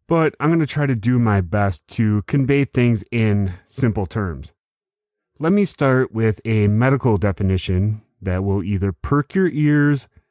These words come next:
or put you to sleep. So, stab wounds. Stab wounds are incised wounds, where the length of injury on the surface is less than the depth of penetration into the body,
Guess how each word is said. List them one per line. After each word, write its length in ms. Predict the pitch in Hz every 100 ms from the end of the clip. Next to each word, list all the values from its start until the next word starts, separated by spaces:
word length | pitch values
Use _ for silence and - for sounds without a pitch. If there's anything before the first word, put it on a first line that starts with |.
| _ _ _ _ -
or 120 | 135
put 200 | 127 123
you 120 | 101 95
to 100 | 92
sleep. 340 | - 98 82 _ _ _ _ _ _ _ _ _ _ _ _ _
So, 400 | 143 131 117 -
stab 460 | - - 120 98 85
wounds. 400 | 76 62 - _ _ _ _ _ _
Stab 400 | - - 160 165
wounds 320 | 156 160 151 -
are 300 | 110 110 107 104
incised 580 | 107 98 - 104 98 85
wounds, 460 | 95 92 78 76 _ _ _ _ _ _
where 360 | 120 120 117 110
the 140 | 110
length 320 | 104 127 151
of 160 | 170 135
injury 380 | 131 131 131 135
on 120 | 123
the 80 | 107
surface 720 | - 123 127 90 85 82 - _ -
is 180 | 104 95
less 360 | 117 123 110
than 120 | 123
the 100 | 107
depth 380 | 90 110 101 _ _
of 120 | 107
penetration 680 | - 113 101 - 123 120 101
into 200 | 92 82
the 80 | 90
body, 480 | 82 98 104 80 85